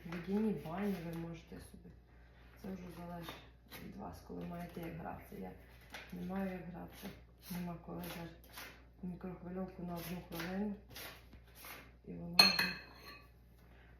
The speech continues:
готове. Яйця. Якщо у вас з цукром, то додаєте цукор і збиваєте.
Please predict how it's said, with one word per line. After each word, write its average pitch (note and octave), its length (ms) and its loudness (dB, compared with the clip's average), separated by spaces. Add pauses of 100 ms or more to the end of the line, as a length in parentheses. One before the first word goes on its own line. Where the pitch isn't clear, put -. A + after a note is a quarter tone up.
(220)
готове. - 460 4 (2000)
Яйця. F#3 720 -2 (540)
Якщо G3+ 240 -2
у G3 40 4
вас F#3 400 0
з - 80 -2
цукром, F3+ 360 4 (160)
то E3+ 80 -2 (200)
додаєте F#3+ 500 2 (140)
цукор G#3 360 2 (260)
і G3+ 100 2
збиваєте. E3+ 720 2